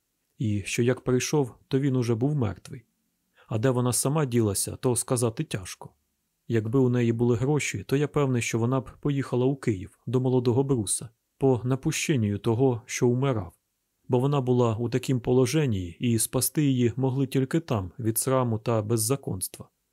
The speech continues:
На поїздку вона не могла узяти грошей у батька чи в тітки, бо вони не мають. Мені більше здається, що вона справу закінчила самогубством. Більше я не можу нічого сказати насчет Гапусі, Шелестіянової дочки. Сільський фельдшер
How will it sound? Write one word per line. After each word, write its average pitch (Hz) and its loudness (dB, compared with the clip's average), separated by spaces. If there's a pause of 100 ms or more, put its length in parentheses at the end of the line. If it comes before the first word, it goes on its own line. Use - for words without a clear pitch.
(520)
На 120 2
поїздку 147 0
вона 135 2
не 139 2
могла 147 2
узяти 110 0
грошей 113 0
у 107 2
батька 127 0
чи 147 -4
в 139 -10
тітки, - -8 (140)
бо 123 0
вони 123 4
не 127 2
мають. 101 -8 (580)
Мені 143 2
більше 127 2
здається, 120 2
що - -2
вона 139 0
справу 131 2
закінчила 110 0
самогубством. 107 -2 (500)
Більше 131 2
я 131 0
не 143 0
можу 135 0
нічого 131 -2
сказати 113 -2
насчет 123 -2
Гапусі, 110 -4 (120)
Шелестіянової 98 -2
дочки. 117 -6 (880)
Сільський 127 0
фельдшер 123 -2